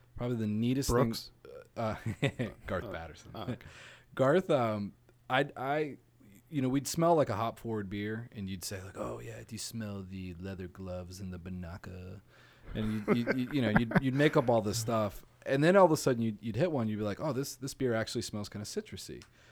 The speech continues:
Speaker 1: And I always just thought, before I took this class, that it was just kind of like a suggestion. But then I actually found out that the naturally occurring compounds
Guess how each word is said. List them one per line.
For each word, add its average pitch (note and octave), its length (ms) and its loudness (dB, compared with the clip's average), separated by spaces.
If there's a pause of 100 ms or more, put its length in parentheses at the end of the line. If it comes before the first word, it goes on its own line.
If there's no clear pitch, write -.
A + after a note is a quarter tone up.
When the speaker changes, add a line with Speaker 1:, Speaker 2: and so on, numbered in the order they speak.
(220)
Speaker 1:
And D3+ 120 -4
I F4+ 160 -2
always C#3 260 4
just - 220 -6
thought, G#2 320 0 (240)
before C#3 340 6
I C3 40 4
took C3+ 180 -6
this G#2 140 -4
class, G#2 420 -2
that G#2 160 -6
it F2 100 -6
was G2 440 -8
just - 180 -12
kind A#2+ 180 -6
of E2 140 -8
like D2+ 160 -12
a - 20 -12
suggestion. - 680 -16 (760)
But - 140 -4
then D#3+ 340 2
I B2 120 -2
actually B2+ 240 -2
found A#2 340 0
out A2 320 -2
that G#2 160 -12
the G2+ 80 -4
naturally B2 580 -2
occurring B2+ 480 -2
compounds F#2+ 840 -6